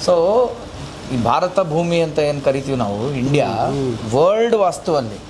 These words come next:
Speaker 2: ಹೌದು.
Speaker 1: ಅದು ಯಾವ ಥರ ಪ್ಲೇಸ್‌ಮೆಂಟಲ್ಲಿ ಇದೆ ಅಂದ್ರೆ, ಇದನ್ನ ಯಾವತ್ತೂ ಯಾರು ಯುದ್ಧದಿಂದ,
Speaker 2: ಹೌದು, ಹೌದು.
Speaker 1: ಅಸ್ತ್ರದಿಂದ, ಶಕ್ತಿಯಿಂದ ಗೆಲ್ಲಕ್ಕಾಗದೇ ಇರೋ ಸ್ಥಾನದಲ್ಲಿ ನಾವ್ ಇದೀವಿ ಅಂತ
Speaker 2: ಹೌದು,
Speaker 1: ಹೇಳಿದ್ದಾರೆ.
Speaker 2: ಹೌದು, ಹೌದು.
Speaker 1: ಹಾಗಂತ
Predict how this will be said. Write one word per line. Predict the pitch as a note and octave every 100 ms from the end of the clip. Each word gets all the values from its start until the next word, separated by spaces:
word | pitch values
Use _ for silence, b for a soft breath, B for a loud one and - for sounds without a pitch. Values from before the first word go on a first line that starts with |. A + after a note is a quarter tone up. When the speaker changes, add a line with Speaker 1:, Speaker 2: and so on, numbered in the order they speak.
| -
Speaker 2:
ಹೌದು. | C#3 C#3 B2+ - - A#2+
Speaker 1:
ಅದು | D#3+
ಯಾವ | D#3 E3
ಥರ | F3+ F3
ಪ್ಲೇಸ್‌ಮೆಂಟಲ್ಲಿ | E3+ D3+ D3+ D3 C#3 B2+
ಇದೆ | A#2+ A#2
ಅಂದ್ರೆ, | G2 A#2+
ಇದನ್ನ | D#3+ C#3+ C3
ಯಾವತ್ತೂ | B2 D#3 E3 F#3+
ಯಾರು | D#3 C3 C#3+
ಯುದ್ಧದಿಂದ, | D#3+ C3 B2 D#3 D3+ D3 C#3+ D#3 F3 - -
Speaker 2:
ಹೌದು, | D3 C#3 B2+
ಹೌದು. | B2+ B2 B2+ -
Speaker 1:
ಅಸ್ತ್ರದಿಂದ, | C#3 - - F#3 E3 D#3+ E3+
ಶಕ್ತಿಯಿಂದ | F#3 - D#3+ - F#3 E3
ಗೆಲ್ಲಕ್ಕಾಗದೇ | F3+ C3 C3 D3+ D#3+ A#2 C3 D3+ D#3
ಇರೋ | D#3 D3+
ಸ್ಥಾನದಲ್ಲಿ | - C3 B2+ D#3+ F3
ನಾವ್ | B2+
ಇದೀವಿ | A#2+ A#2+ C3 A#2
ಅಂತ | -
Speaker 2:
ಹೌದು, | C#3+
Speaker 1:
ಹೇಳಿದ್ದಾರೆ. | A#2+ A2 G2
Speaker 2:
ಹೌದು, | C3 B2
ಹೌದು. | B2 A#2 A#2+ A#2+
Speaker 1:
ಹಾಗಂತ | D#3 D#3 A#2 G#2+